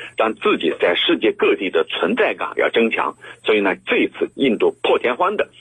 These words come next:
就是把自己的这种力量要派到伊拉克去。那么这里头啊，我们就看到了，这是跟印度的这种长期所奉行的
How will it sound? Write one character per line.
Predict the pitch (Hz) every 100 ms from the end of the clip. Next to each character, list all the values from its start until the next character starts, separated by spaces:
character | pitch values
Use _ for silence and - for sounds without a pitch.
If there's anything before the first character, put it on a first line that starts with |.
| - _ -
就 | 95
是 | 95
把 | 82 82 76
自 | - 127
己 | 90
的 | 82 76
这 | 135 101
种 | - 73 _ _ _ -
力 | 165 151
量 | 95 - _ -
要 | 85
派 | - 104 90
到 | - - -
伊 | 92
拉 | 92 95
克 | - 87
去。 | - - - - -
那 | 196
么 |
这 | 220 311
里 | 190
头 | - 80
啊， |
我 | 58 92
们 | 98
就 | -
看 | - 151
到 | 98 71
了， | 67 _ _ - - -
这 | - - 240
是 | - 95
跟 | 107 98 -
印 | - 226 131
度 | 196 104
的 | - 65
这 | - 107
种 | - 71 64 - - -
长 | - 101 156
期 | 170 175
所 | 180 78 - -
奉 | 202 131
行 | - 80
的 | 80 76